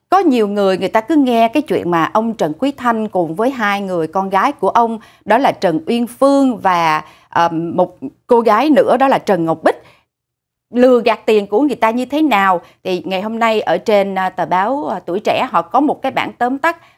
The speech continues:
mình nhìn vô đó mình sẽ hiểu được cái cách ông lừa tiền, ông chiếm đoạt tiền của người ta làm sao? À, đó là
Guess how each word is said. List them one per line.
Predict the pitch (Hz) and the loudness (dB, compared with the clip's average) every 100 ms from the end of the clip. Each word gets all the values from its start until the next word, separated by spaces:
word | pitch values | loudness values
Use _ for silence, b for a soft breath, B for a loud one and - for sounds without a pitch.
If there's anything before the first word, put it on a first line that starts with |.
| - | -4
mình | 220 | -2
nhìn | 226 226 | 0 0
vô | 240 | 0
đó | 233 | 2
mình | 285 247 220 | 2 0 0
sẽ | - 240 | -2 -2
hiểu | 262 208 233 | 0 -2 0
được | 208 - | -2 -4
cái | - 254 | -6 -6
cách | - 381 381 _ _ _ _ _ _ _ - | -4 -4 -4 _ _ _ _ _ _ _ -2
ông | 262 262 240 | -2 0 -2
lừa | 220 214 202 190 185 | 2 4 6 2 0
tiền, | 214 190 175 165 _ | 0 0 -2 -8 _
ông | 180 226 226 - | -2 -2 -4 0
chiếm | 311 480 381 | 0 0 -2
đoạt | 202 - | -4 -4
tiền | - 190 160 | -4 -4 -4
của | 185 | -6
người | 240 180 | -4 -4
ta | 185 185 | -2 -2
làm | 180 | -4
sao? | 160 - 220 - b b b b | -4 0 0 -2 b b b b
À, | 214 | -2
đó | 208 247 | 2 2
là | 320 240 185 | 2 0 0